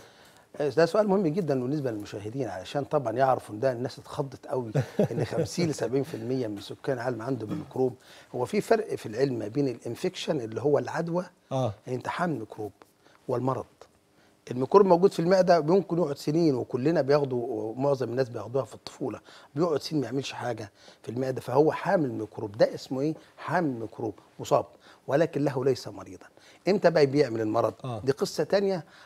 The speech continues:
Speaker 1: ربنا كيف هذا الميكروب، أنه ممكن يعمل أمراض إمتى؟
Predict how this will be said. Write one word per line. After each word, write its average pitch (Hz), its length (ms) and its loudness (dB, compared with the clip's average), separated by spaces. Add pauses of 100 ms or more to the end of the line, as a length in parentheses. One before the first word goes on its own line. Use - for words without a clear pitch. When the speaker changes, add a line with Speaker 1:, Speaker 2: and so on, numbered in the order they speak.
(120)
Speaker 1:
ربنا 135 500 0
كيف 165 460 -4
هذا 143 220 2
الميكروب، 113 500 -6 (460)
أنه 127 200 -2
ممكن 156 320 -2
يعمل 139 200 -2
أمراض 127 320 -2
إمتى؟ 107 320 -4